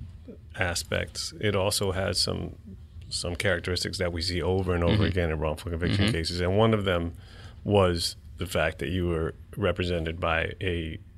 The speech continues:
Speaker 1: grossly incompetent
Speaker 2: Mm-hmm.
Speaker 1: public defender. And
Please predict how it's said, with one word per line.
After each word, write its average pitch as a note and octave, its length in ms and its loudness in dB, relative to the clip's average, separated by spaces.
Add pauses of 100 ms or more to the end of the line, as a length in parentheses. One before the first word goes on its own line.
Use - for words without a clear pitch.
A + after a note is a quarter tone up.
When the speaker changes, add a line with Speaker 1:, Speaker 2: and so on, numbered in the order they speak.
(320)
Speaker 1:
grossly A2 500 4
incompetent D#2+ 600 -2
Speaker 2:
Mm-hmm. G#2+ 260 2 (160)
Speaker 1:
public F2 280 -2
defender. - 500 -2 (500)
And G2 400 4